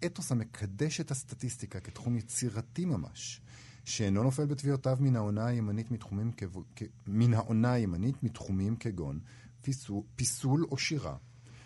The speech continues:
ואת עצמו התאמץ לשווק לעצמו ולאחרים כסטטיסטיקאי חולמני שאין לו דבר עם הבלים מן העולם הזה. אני מדלג קצת, אבל אני אקריא עוד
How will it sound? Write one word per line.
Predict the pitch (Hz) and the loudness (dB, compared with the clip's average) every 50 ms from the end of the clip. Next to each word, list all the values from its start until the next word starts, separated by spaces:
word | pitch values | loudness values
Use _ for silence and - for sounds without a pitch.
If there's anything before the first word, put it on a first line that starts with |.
| - - 90 | -16 -6 -6
ואת | 92 90 | -2 -2
עצמו | 104 104 - 151 170 | -2 0 2 2 2
התאמץ | 170 - 120 117 120 127 131 131 - - - - - | 2 2 2 2 4 4 2 0 -4 -8 -8 -10 -8
לשווק | 127 127 127 - - 147 120 104 - - - - - - - - | -6 -4 -2 0 0 0 0 0 -4 -8 -10 -16 -18 -18 -16 -10
לעצמו | - 87 85 76 - - - 95 95 | -6 -4 -4 -4 -6 -4 -2 0 0
ולאחרים | 117 135 147 143 - 143 110 98 90 87 | 2 0 0 -2 -4 -4 -4 -4 -4 -4
כסטטיסטיקאי | - - 98 - - - 98 - - - - - 95 - - 104 110 127 | -6 -8 -10 -10 -10 -12 -12 -12 -12 -12 -12 -12 -14 -8 -6 -4 -4 -4
חולמני | 127 - - 147 139 131 104 82 82 85 | -4 -4 -4 -2 -2 0 -2 -2 -4 -6
שאין | 85 - - - - - 104 107 110 | -8 -8 -10 -10 -10 -6 -4 -2 -2
לו | 110 117 | -2 -4
דבר | 110 92 76 90 78 71 73 - - 113 123 135 151 156 - - - - - | -6 -6 -8 -8 -8 -8 -12 -8 -4 -2 -2 -2 -2 -4 -8 -16 -20 -14 -8
עם | 101 98 92 | -6 -4 -4
הבלים | 87 85 82 82 76 73 76 73 73 87 104 117 131 135 139 - | -4 -4 -6 -8 -8 -8 -8 -8 -6 -4 -4 -2 -4 -4 -6 -8
מן | 92 90 87 85 78 | -10 -8 -6 -6 -6
העולם | 69 62 64 65 71 80 90 101 104 95 | -8 -8 -8 -8 -8 -6 -6 -6 -6 -6
הזה. | 92 85 82 76 71 69 - - - - - - - - - - - - - - - - - - - - - | -6 -6 -8 -8 -10 -10 -12 -12 -20 -20 -20 -20 -20 -20 -20 -20 -20 -20 -20 -20 -12 -12 -12 -12 -10 -6 -4
אני | 92 | -4
מדלג | 85 78 78 76 98 127 165 160 131 | -2 -4 -4 -4 -2 0 0 -2 -2
קצת, | - - - 156 147 - | -6 -6 -4 -4 -2 -2
אבל | 104 101 98 | 0 0 0
אני | 95 95 92 | 0 -2 -4
אקריא | 90 - - 113 | -6 -4 -2 -2
עוד | 104 | -2